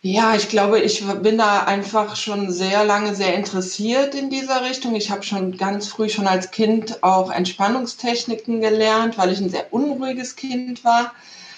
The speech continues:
Und hat, mir hat es immer sehr geholfen, mich runterzubringen. Und Yoga mache ich inzwischen auch seit zwanzig Jahren,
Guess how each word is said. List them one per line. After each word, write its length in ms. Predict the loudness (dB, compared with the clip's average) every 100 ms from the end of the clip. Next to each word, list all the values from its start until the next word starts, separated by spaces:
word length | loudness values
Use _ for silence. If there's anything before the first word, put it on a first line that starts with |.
| -20 -20 _ 2
Und 440 | 4 4 2 0
hat, 120 | 0 2
mir 140 | 2
hat 100 | 2
es 120 | 0
immer 240 | 2 2 2
sehr 180 | 2 0
geholfen, 640 | 0 4 4 2 -2 -2
mich 220 | -2 -2
runterzubringen. 960 | -2 -2 -2 -4 -6 -4 -2 -2 -2 -2
Und 300 | -2 -2 -2
Yoga 320 | 0 2 2
mache 320 | 2 0 -2
ich 340 | -2 -2 -4 -6
inzwischen 500 | -6 -4 -4 -2 0
auch 200 | 0 0
seit 340 | -2 -4 -4
zwanzig 580 | -2 0 -2 -6 -6 0
Jahren, 420 | 2 4 2 -2